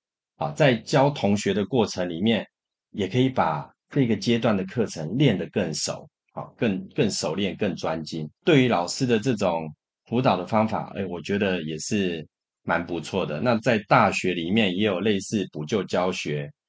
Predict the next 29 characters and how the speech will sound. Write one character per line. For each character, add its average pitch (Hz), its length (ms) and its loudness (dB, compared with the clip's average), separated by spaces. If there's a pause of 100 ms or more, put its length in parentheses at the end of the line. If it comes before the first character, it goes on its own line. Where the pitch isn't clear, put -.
(120)
啊， 78 100 -8
课 117 240 2
后 107 140 4
辅 87 200 -6
导 78 220 -2
的 82 140 -6
这 95 160 -4
些 90 600 -4
机 202 220 2
制， 107 280 -4 (380)
来 90 160 0
协 92 220 -2
助 95 340 -2 (100)
功 120 200 0
课 107 380 0 (320)
稍 135 260 4
微 95 300 2 (100)
落 127 160 6
后 104 180 2
的 80 120 0
同 76 280 -4
学。 - 180 -6 (200)
我 127 120 2
想 101 220 4
高 120 160 2
中 117 240 2
阶 110 220 4
段 98 260 2
哦， 73 240 -6